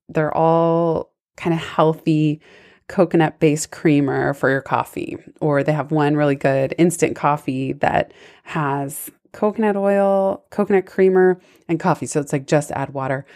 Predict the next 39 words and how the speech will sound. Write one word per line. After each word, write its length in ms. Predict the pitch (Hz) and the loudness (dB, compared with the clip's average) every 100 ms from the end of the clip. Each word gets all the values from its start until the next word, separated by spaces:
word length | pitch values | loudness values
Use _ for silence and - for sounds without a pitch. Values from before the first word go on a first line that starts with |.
| - _ - | -20 _ 2
Good 220 | 269 208 | 2 2
stuff. 400 | 190 - - - | -4 -6 -10 -10
So 180 | - 175 | -2 2
that's 220 | 196 214 | 2 2
been 280 | 202 190 185 | -2 0 0
making 220 | 175 165 | 0 2
me 60 | 170 | 0
happy 520 | 160 143 127 131 - _ | 0 -4 -4 -6 -8 _
these 180 | - 170 | 0 2
days 260 | 156 139 151 | 2 0 -2
too. 320 | - 143 165 160 | 0 2 2 -2
<laughs> 120 | - | -10
It's 140 | 175 165 | -12 0
been 280 | 160 151 156 | 0 2 -2
bringing 360 | 160 147 147 | -2 -2 -4
some 240 | 151 143 143 | -6 -6 -4
joy 340 | 147 151 156 - _ - | -4 -4 -6 -10 _ -4
to 120 | 175 | 0
an 80 | 147 | 2
otherwise, 680 | 151 147 143 139 139 139 - | 2 0 2 0 0 -6 -4
uh, 200 | 139 - | -2 0
overwhelming 760 | 156 139 139 139 139 135 135 135 _ _ - _ _ _ | 2 2 2 2 2 0 -2 -6 _ _ -20 _ _ _
routine 580 | 156 151 - 143 131 131 - - | -4 -4 -2 -2 -2 -4 -10 -16
of 120 | 151 | -12
trying 220 | - 151 | -8 -6
to 160 | 135 135 | -6 -4
feed 240 | - 151 | 0 0
ourselves 500 | 135 160 180 175 170 | 0 2 0 0 -2
in 80 | 143 | -2
a 80 | 147 | 0
healthy 280 | 143 143 | 0 -2
way. 280 | 135 135 139 _ _ _ _ _ _ - | -8 -8 -10 _ _ _ _ _ _ -4
Because 500 | 175 - 196 190 180 | -4 2 4 4 2
I 100 | 170 | 2
just 240 | 180 180 | 2 2
mentioned 560 | 170 165 170 160 156 165 | 2 2 2 2 0 -2
Michael 380 | 170 165 160 | -2 0 0
and 180 | 151 151 | 2 2
Lebanon, 600 | 156 165 160 151 147 151 | 2 2 0 0 -2 -4